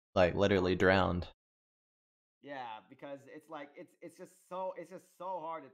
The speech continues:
Speaker 2: tell, because it wa-, it won fan, it won fan voted, uh, awards as well, so it's like,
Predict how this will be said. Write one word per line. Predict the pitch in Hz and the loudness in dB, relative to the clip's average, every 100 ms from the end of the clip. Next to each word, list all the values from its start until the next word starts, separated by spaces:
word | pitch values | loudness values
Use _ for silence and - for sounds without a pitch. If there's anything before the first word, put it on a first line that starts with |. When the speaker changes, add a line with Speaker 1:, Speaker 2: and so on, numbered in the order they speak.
| - | -18
Speaker 2:
tell, | 147 131 110 123 | -16 -14 -14 -16
because | 156 147 _ _ - | -18 -20 _ _ -14
it | 233 | -10
wa-, | 233 - | -10 -12
it | 226 | -14
won | 208 247 285 151 | -10 -10 -10 -12
fan, | 175 208 226 | -10 -10 -12
it | 170 | -12
won | 220 285 - | -12 -14 -16
fan | 156 220 196 | -16 -16 -14
voted, | 156 151 147 139 | -12 -12 -12 -16
uh, | 135 127 120 113 _ _ _ _ | -14 -12 -14 -16 _ _ _ _
awards | 165 151 151 151 135 | -14 -12 -12 -12 -16
as | 113 | -20
well, | 113 147 120 104 123 127 _ - | -14 -10 -10 -12 -16 -18 _ -16
so | 131 | -16
it's | 131 143 | -16 -18
like, | 123 120 | -16 -18